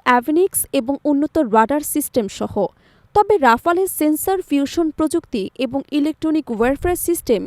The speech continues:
এটিকে আরও নির্ভরযোগ্য করেছে। গত মে মাসে ভারত এবং পাকিস্তানের সংঘাতে রাফাল যুদ্ধ বিমানের উপস্থিতি নিয়ে আলোচনা ছিল। পাকিস্তানের দাবি,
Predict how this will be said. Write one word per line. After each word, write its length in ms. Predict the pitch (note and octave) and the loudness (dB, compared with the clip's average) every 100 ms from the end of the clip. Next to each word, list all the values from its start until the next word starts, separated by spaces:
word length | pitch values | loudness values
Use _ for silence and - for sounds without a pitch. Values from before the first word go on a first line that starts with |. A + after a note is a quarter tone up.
| - | -4
এটিকে 360 | C4+ C4+ C4+ C4+ | -2 -4 -2 -2
আরও 260 | A#3+ C4 D#4+ F4+ | 0 0 0 0
নির্ভরযোগ্য 760 | C4 B3 - D4+ C#4+ - B3 B3+ | 0 -2 -2 0 0 -2 -4 -4
করেছে। 420 | - F#3+ - A3+ F3 _ _ - | -4 -4 -4 -6 -8 _ _ -2
গত 260 | C#4+ F4 - G#4 | 6 6 8 4
মে 160 | D#4 D4 | 4 4
মাসে 340 | F4 E4+ A3 F#3 - | 2 2 0 0 -2
ভারত 380 | A#3+ C#4 F4 - | -2 0 0 0
এবং 240 | C4+ A#3+ C#4+ - | -2 -2 -2 0
পাকিস্তানের 640 | A#3+ A#3 D#4 - E4 E4 - | -2 -2 -4 -2 -2 -2 -2
সংঘাতে 440 | B3+ B3 D4 - F#3 | -2 -2 -4 -2 0
রাফাল 340 | G3+ A#3 B3+ B3 - | -2 -4 -4 -4 -2
যুদ্ধ 260 | C4 - - | -4 -2 0
বিমানের 420 | D#4 F4 F4 F4 - | 0 0 0 -2 -2
উপস্থিতি 540 | A#3+ A3 D4 - D#4+ D#4+ | -4 -2 -4 -2 -2 0
নিয়ে 240 | D4 G#3 - B3 | 0 -2 -4 -4
আলোচনা 440 | B3 C4 A3 F3 | -2 -2 -6 -8
ছিল। 240 | - A3 F#3+ E3 _ _ _ _ _ _ _ | -8 -4 -4 -4 _ _ _ _ _ _ _
পাকিস্তানের 640 | F4 F4 G#4 - G#4 G#4 C#4 | 4 6 2 -2 -2 -2 0
দাবি, 340 | B3 C#4 A#3 | -2 0 -4